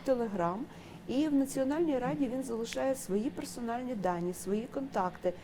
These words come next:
Він приймає ті правила, які встановлює закон про медіа та інформаційне поле українське. І, відповідно, якщо він приймає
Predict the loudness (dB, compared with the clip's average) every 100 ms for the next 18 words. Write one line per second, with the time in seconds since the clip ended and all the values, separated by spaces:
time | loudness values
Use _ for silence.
0 | -14 -2 0 0 2 2 4 2 2 2
1 | -2 0 2 4 4 4 4 4 2 0
2 | -4 -4 -2 0 2 4 4 2 0 0
3 | 0 0 0 0 -2 2 2 2 -10 -14
4 | 0 4 6 4 2 0 0 -2 0 0
5 | 0 4 6 6 2 -2 -2 -2 -4 -6
6 | -10 -14 -14 -14 -2 0 0 0 0 0
7 | 0 -2 -2 -4 -2 0 2 0